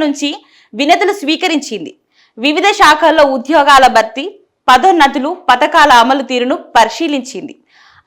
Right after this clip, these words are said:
ఐదు నెలల అధ్యయనం తర్వాత రాష్ట్ర ప్రభుత్వానికి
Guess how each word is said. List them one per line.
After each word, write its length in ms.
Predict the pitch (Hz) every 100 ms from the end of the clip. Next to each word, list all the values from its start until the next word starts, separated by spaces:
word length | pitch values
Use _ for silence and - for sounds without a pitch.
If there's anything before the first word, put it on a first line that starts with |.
| 254
ఐదు 180 | 339 392 392
నెలల 240 | 330 320 294 262
అధ్యయనం 500 | 233 349 330 311 285 285
తర్వాత 340 | 247 247 247 254 262 339 - _ - 226
రాష్ట్ర 380 | 269 381 392 415 294
ప్రభుత్వానికి 640 | 262 370 311 294 285 359